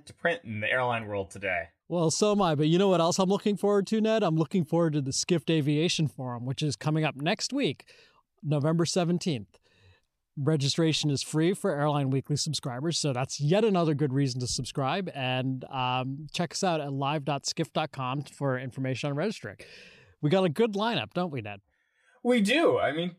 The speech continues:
Speaker 1: top of mind for, for us and for pretty much anyone in, in the airline industry is the, uh, U S reopening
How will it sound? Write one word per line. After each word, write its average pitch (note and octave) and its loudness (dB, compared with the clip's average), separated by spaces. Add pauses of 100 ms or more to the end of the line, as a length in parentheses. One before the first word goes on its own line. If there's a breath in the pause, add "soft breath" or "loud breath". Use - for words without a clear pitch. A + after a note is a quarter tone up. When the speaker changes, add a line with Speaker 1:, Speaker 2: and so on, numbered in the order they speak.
Speaker 1:
top G3 2
of G3+ 0
mind E3+ 0
for, B2 0
for - -2
us C3+ 2
and B2 -4
for C3 -8
pretty C4 -6
much G3+ -2
anyone D#3+ 0
in, A2+ -4
in A#2+ -6
the A#2+ -2
airline A2+ -2
industry A2+ -8
is B2+ -4
the, C3+ -2
uh, B2+ 4
U C3+ 0
S - -4
reopening C#3 -4